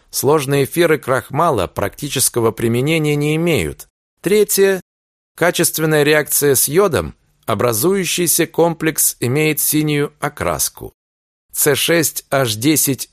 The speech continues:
О шесть в скобках Н плюс Н йод два равно, квадратные скобки открываются, Ц шесть Аш десять О шесть в скобках Н,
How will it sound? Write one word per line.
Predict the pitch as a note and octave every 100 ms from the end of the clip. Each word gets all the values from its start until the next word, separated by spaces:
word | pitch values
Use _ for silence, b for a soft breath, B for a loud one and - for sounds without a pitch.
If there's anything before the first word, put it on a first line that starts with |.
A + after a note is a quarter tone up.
| _
О | C3
шесть | A#2+ - F3+ F3 - -
в | -
скобках | - - A#2 - A2 - _
Н | D#3+ F3 D#3+ - _ _ _ _
плюс | C3 D#3+ D3+ - - -
Н | D3+ C#3+ - _
йод | G#2 A#2+ C#3 -
два | - A2 C3+ F#3 -
равно, | - B2+ B2 C#3+ F#3 G3 - _ _ _
квадратные | A#2 C#3 C#3+ D3 - B2 A#2
скобки | - C#3 B2 - G#2 -
открываются, | - - - G#2+ D#3 F3 E3+ - D#3 C#3 - _ _ -
Ц | - C#3
шесть | - E3 C3+ - -
Аш | C#3 C3+ A2
десять | A#2 D3+ - C3 - -
О | C3
шесть | - E3 E3 - - -
в |
скобках | - - C3 - A#2+ G2 - -
Н, | E3+ F3+